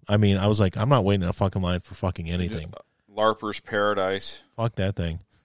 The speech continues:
Speaker 1: I don't like lines as it is, but I really want a turkey leg this year 'cause I've never had one. I've, I've had, I've shared with somebody, but I've never got one myself. I'm like, "This is the year." And I got there, and there was, like, there was forty people in line,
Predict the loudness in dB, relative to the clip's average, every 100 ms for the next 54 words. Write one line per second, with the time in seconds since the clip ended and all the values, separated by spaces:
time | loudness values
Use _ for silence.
0 | _ 4 6 8 8 8 8 8 8 8
1 | 6 4 6 4 2 -6 _ _ _ _
2 | _ _ 6 6 0 _ _ -20 -20 -20
3 | _ _ _ _ 4 8 10 10 8 6
4 | 6 4 4 4 4 4 4 4 0 4
5 | 4 6 4 4 2 4 4 2 -2 -2
6 | 2 4 6 4 0 -4 0 0 2 4
7 | 4 4 4 2 4 4 2 2 2 2
8 | 0 -2 -2 -2 0 0 0 -2 -4 -8
9 | -20 -4 0 0 0 -2 2 0 -2 _
10 | _ _ _ _ 2 4 4 2 4 4
11 | 6 4 2 4 4 4 6 8 6 4
12 | 2 0 0 0 -4